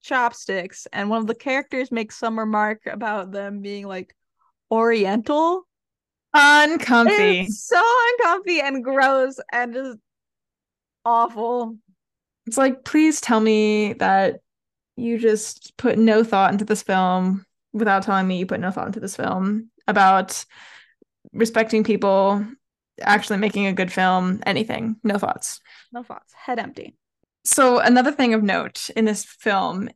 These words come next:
Speaker 2: is that they play in a band, right? And so when they play, you get to hear the music they sing and are playing. And it is some of the most generic, basic, early two thousands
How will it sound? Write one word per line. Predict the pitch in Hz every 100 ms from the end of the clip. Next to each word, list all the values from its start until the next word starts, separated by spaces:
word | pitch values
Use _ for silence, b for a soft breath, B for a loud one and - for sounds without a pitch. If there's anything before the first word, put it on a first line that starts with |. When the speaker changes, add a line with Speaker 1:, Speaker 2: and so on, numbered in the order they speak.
| -
Speaker 2:
is | 202 208
that | - 208 202 - _ _ _
they | 202 208
play | 202 202
in | 214
a | 262
band, | - - 226 -
right? | 208 - 90 131 _ b b b -
And | 233
so | 226 220 196 190 - _ _ _ _ _ _ -
when | 214 220 214
they | 190
play, | 170 - 220 - - -
you | 196 202
get | 196 214 -
to | 226
hear | - 262 240 202 196 190 - _
the | 202 214
music | 196 180 190
they | -
sing | 185 196 151 - -
and | - 120
are | -
playing. | - 202 - - 226 b b b _ _ _ _ b b -
And | 214
it | 220
is | 247 214
some | - - 226
of | 226
the |
most | 220 196 - - _ _ _ _ _
generic, | 214 262 240 226 220 214 214 B B -
basic, | 226 208 190 202 190 -
early | 220 214
two | 214 220
thousands | 196 196 196 190 190 190 - -